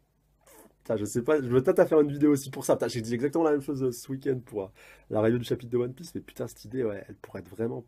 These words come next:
pas mal. Elle pourrait être vraiment pas mal. Ah, vas-y, allez, je la garde. Je la garde parce que fr-, franchement, cette théorie-là,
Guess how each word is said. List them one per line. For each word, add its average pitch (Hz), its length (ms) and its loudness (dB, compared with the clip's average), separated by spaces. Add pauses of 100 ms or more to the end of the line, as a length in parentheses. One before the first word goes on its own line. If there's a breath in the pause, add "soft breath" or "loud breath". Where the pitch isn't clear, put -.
pas 104 160 -8
mal. 87 240 -14 (1200)
Elle 110 100 -12
pourrait 120 260 -4
être 110 100 -6
vraiment 113 340 -4
pas 104 220 -12
mal. 90 240 -20 (240)
Ah, 190 320 12
vas-y, 170 320 8
allez, 139 140 2
je 120 100 -4
la 123 80 -2
garde. 110 300 -8
Je 107 100 -6
la 127 80 2
garde 165 180 2
parce - 60 -14
que 135 80 -2
fr-, - 140 -10
franchement, 190 340 2
cette 151 220 -4
théorie-là, 147 420 0